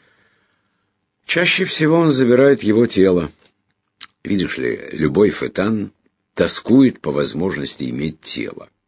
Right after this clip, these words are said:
а заполучив его, становится таким немыслимым существом, что уничтожить его не так уж сложно, в чём ты скоро убедишься, но вот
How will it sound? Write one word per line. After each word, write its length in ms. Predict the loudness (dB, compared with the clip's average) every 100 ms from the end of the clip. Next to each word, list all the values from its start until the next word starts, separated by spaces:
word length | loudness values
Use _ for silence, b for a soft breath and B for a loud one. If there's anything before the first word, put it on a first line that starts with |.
| _ _
а 120 | -2
заполучив 720 | 0 0 0 -2 0 -2 -4 -6
его, 320 | -8 -10 -14 _ _ _ _ _ _ _ _ -12
становится 640 | -2 2 4 4 0 -2
таким 560 | -2 0 2 2 2 2
немыслимым 800 | 2 2 0 -4 -8 -8 -8
существом, 840 | -8 -6 -4 -4 -6 -4 -4 -4 -8
что 540 | -14 -6 -2 -2 -4 _ _ _ _ _ _ _ _ _ _ _ -20 -20 -20 _
уничтожить 720 | 0 0 0 0 0 2 -2
его 180 | -2 -2
не 100 | -2
так 240 | -2 -4
уж 140 | -6 -8
сложно, 680 | -6 0 2 2 0 -10
в 80 | -12
чём 260 | -8 -8 -6
ты 120 | -8
скоро 340 | -10 -8 -6
убедишься, 680 | -6 -8 -8 -8 -8 -8 -8
но 140 | -6 -4
вот 240 | -4 -6